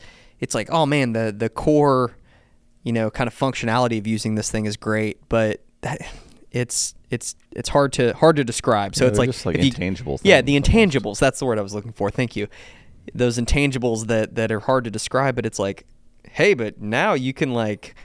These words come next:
Speaker 1: look great in all your video calls with the Chromebook.
Speaker 2: Right.
Speaker 1: And you don't need any extra stuff. You don't have to go buy a new,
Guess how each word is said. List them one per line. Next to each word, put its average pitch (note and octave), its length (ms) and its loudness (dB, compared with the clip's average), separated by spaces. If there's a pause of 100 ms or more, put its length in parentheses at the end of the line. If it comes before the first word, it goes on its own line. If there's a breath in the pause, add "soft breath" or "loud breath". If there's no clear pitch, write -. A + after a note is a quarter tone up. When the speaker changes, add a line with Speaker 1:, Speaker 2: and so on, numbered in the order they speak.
(100)
Speaker 1:
look C3+ 240 2
great C#3+ 200 2
in B2 80 -4
all B2+ 240 4
your E3+ 120 6
video G3 280 6
calls D3+ 340 4
with C#3 100 -2
the C#3+ 60 -4
Chromebook. C#3+ 420 2 (220)
Speaker 2:
Right. D#2 260 0
Speaker 1:
And B2 100 0
you A#2+ 60 2
don't D#3+ 180 2
need F3+ 180 0
any G3+ 200 2
extra G3 240 -4
stuff. G3 300 2
You D#3 60 0
don't D3 80 2
have C#3+ 80 0
to - 40 -18
go D3+ 100 0
buy B2+ 280 0
a D3 100 4
new, D3+ 300 2